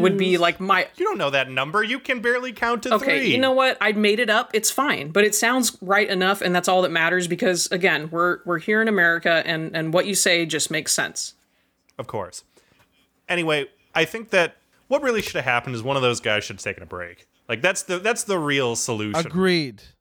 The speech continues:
Speaker 2: Right?
Speaker 3: Thank you.
Speaker 2: Like, it's, it's, it's the clear and obvious solution
Speaker 3: Mm-hmm.
Speaker 2: to me in this scenario. Just, like, have one of the guys sit out after a game and just, like, drink a Sprite
Speaker 3: Thank you.
Speaker 2: or a Sierra Mist. I'm, I'm sorry, a Starry.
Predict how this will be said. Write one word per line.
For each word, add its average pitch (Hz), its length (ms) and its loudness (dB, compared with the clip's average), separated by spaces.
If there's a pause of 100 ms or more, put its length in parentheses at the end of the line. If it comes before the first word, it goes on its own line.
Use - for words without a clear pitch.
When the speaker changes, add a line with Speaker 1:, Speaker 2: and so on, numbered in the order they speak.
(140)
Speaker 2:
Right? 107 280 0
Speaker 3:
Thank 160 260 -4
you. 104 220 -14
Speaker 2:
Like, 151 300 -2
it's, 190 200 0
it's, 208 260 0
it's 180 440 -2
the 190 100 0
clear 202 420 -2
and 151 280 -6
obvious 123 500 2
solution 117 380 -4
Speaker 3:
Mm-hmm. 101 80 -10
Speaker 2:
to 101 100 -6
me 98 160 -4
in 98 80 -6
this 95 160 -8
scenario. 95 340 -8
Just, 117 140 -8
like, 165 140 -2
have 185 160 0
one 220 100 -2
of 220 60 -2
the 202 80 -4
guys 170 240 0
sit 143 200 -4
out 127 200 0
after 117 320 -2
a 110 40 -4
game 110 300 0
and 107 320 -16
just, 123 220 -8
like, 110 240 -4 (600)
drink 127 460 -2
a 120 120 2
Sprite 120 580 0
Speaker 3:
Thank 139 320 -4
you. 101 240 -10
Speaker 2:
or 120 120 0
a 120 60 0
Sierra 131 500 0
Mist. 123 460 -2
I'm, 131 100 -4
I'm 120 120 -2
sorry, 104 320 0
a 113 100 -2
Starry. 117 840 -2